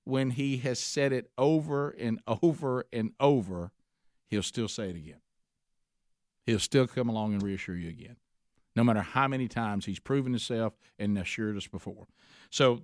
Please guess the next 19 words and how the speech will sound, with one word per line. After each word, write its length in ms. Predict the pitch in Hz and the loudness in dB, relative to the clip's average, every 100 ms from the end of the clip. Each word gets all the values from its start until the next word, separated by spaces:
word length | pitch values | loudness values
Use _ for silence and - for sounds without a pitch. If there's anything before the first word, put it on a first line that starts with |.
| - | -2
that's 280 | 135 151 | -2 0
kind 220 | - 175 143 | 2 2 4
of 60 | |
the 80 | 117 | 2
setup 500 | - - 139 110 107 | 2 2 4 2 -2
as 140 | 107 101 | -4 -2
we 120 | 110 | -2
jump 300 | 107 127 - | 2 2 2
into 400 | 123 120 - 104 | 2 2 2 -2
fifteen, 460 | - 135 - 131 120 | 0 0 2 2 2
because 320 | 120 127 - - - - | 2 0 0 -8 -20 -8
right 280 | 131 180 226 | 4 6 6
now, 320 | 208 180 156 | 4 4 4
the, 580 | 147 131 131 123 120 117 127 | 4 2 2 -2 -6 -8 -4
a-, 220 | 143 - | -2 0
after 240 | 147 151 | 0 2
a 100 | 127 | 2
great 360 | 120 143 185 180 | 2 2 2 0
victory, 680 | 143 170 170 - 113 107 | 0 2 2 0 0 2